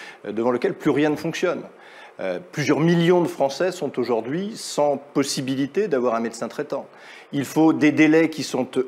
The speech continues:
au-delà de ce qui est raisonnable et entendable par la population pour accéder à la médecine de spécialité. L'hôpital public est en grande souffrance et on a vu que, euh, le ruissellement de milliards d'euros du Ségur de la santé sur le système hospitalier n'a pas permis de régler tous les problèmes.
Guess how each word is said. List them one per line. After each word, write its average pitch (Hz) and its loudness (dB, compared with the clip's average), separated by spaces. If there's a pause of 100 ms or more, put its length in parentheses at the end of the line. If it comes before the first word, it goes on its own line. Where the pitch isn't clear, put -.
au-delà 185 4
de 147 0
ce 131 -6
qui 139 -2
est 127 4
raisonnable 151 2
et 135 6
entendable 160 2
par 117 2
la 113 4
population 117 0
pour 139 2
accéder 123 0
à 147 2
la 120 2
médecine 117 -4
de 117 -4
spécialité. 127 -6 (500)
L'hôpital 147 2
public 156 -2
est 131 2
en 120 2
grande 123 2
souffrance 170 0 (300)
et 120 4
on 131 6
a 131 8
vu 175 2
que, 160 4 (360)
euh, 107 0
le 107 2
ruissellement 170 4
de 143 4
milliards 160 4
d'euros 143 4
du 131 -2
Ségur 139 0
de 117 0
la 117 0
santé 135 0
sur 180 -2
le 120 -2
système - -4
hospitalier 113 -2
n'a 139 4
pas 147 2
permis 160 2
de 139 -4
régler 110 -4
tous - -16
les 98 -8
problèmes. 87 -10